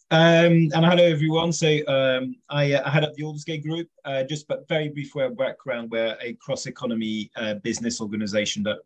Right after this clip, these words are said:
really makes the business case for ambitious climate and environmental policies. So we have around sixty-five member organisations. Uh, most of them are businesses, but we also have academic institutions and N G Os within,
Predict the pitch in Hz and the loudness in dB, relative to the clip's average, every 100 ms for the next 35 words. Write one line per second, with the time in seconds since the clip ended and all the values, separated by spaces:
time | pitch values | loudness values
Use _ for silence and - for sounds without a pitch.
0 | - 113 107 104 104 98 - 117 113 - | -10 -4 -4 -2 -4 -6 -4 -2 -2 -6
1 | - 104 113 110 101 - 104 - 104 104 | -10 -6 -4 -4 -4 -4 -4 -4 -4 -4
2 | 101 110 - 107 101 98 101 101 101 98 | -4 -6 -8 -8 -6 -6 -4 -4 -4 -6
3 | 101 - 95 - - - 104 101 - - | -10 -10 -8 -8 -8 -6 -6 -6 -12 -16
4 | - - 113 123 117 113 113 110 107 - | -18 -8 -4 -2 0 0 0 -2 -4 -4
5 | 139 131 120 110 90 110 104 104 101 101 | -2 -2 0 0 2 2 2 2 0 0
6 | 107 104 - 104 101 - - 107 101 104 | 0 0 0 -2 -2 -8 -6 -2 0 2
7 | 113 131 131 113 107 107 127 123 120 131 | 2 2 0 -2 -2 0 -2 -2 -2 -2
8 | - 101 104 104 110 104 107 104 - - | -4 -4 -4 -8 -8 -6 -4 -4 -6 -14
9 | 101 117 117 110 - 104 - 104 - 104 | -6 -2 0 -2 -4 -10 -8 -8 -6 -4
10 | 104 101 - 104 98 101 107 98 107 110 | -4 -6 -8 -6 -4 -4 -4 0 0 -2
11 | - 95 98 98 | -4 -8 -6 -6